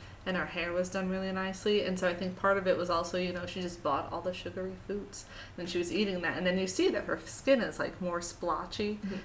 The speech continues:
Speaker 1: and she isn't wearing makeup, and her hair is more of, like, a dingy color, and she has just Walmart clothes on, or wherever she bought them, I don't remember. So I think it was, she could have done more,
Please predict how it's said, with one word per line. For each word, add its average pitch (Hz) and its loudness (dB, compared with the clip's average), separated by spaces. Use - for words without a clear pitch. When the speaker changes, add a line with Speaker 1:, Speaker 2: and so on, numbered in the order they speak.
Speaker 1:
and 185 -2
she 180 4
isn't 190 4
wearing 185 0
makeup, 180 0
and - -6
her - -6
hair 190 2
is 190 -2
more 185 0
of, 180 -2
like, 180 0
a - 0
dingy 175 -4
color, 180 4
and 185 -2
she - -4
has 175 0
just - -8
Walmart 180 2
clothes 185 8
on, 180 4
or 175 0
wherever 165 -2
she 170 -6
bought 160 -4
them, 170 -8
I 170 -6
don't 170 -6
remember. 165 -4
So 180 2
I 185 2
think 220 -2
it 220 2
was, 196 0
she - 0
could 285 4
have 233 2
done 214 4
more, 208 4